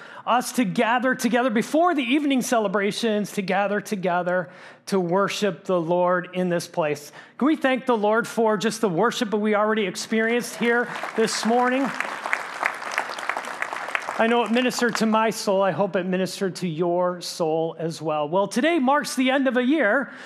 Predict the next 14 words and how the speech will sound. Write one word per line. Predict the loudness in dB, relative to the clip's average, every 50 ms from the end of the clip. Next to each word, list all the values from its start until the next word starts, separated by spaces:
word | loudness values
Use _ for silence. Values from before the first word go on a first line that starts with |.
| -14 -4 0
It's | 2 2 2 2 -2 -4 -6 -6 -6
twelve | -4 0 2 4 4 6 4 2 2 0
thirty-one | 0 2 2 4 4 4 4 2 2 2 2 2 2 0 0 -2
twenty-three. | -4 -2 0 2 2 2 2 0 -2 -2 -2 0 2 0 0
So | 2 2 2 2
if | 2 2
you're | 2 2 2 2
into | 2 0 0 2 2 2 2
numbering | 4 2 2 2 4 2 2 2 2 2 0
sequences, | 0 0 0 0 2 2 2 2 2 2 0 2 2 2 0 -4 -8 -12 -20 -20 -20 -12 -4 0
it's | 0 0 0 -2 -4
one, | 0 2 2 2 4 2 0
two, | 0 0 0 2 2 0
three, | 0 0 0 2 2 4 2 2 2 0 -2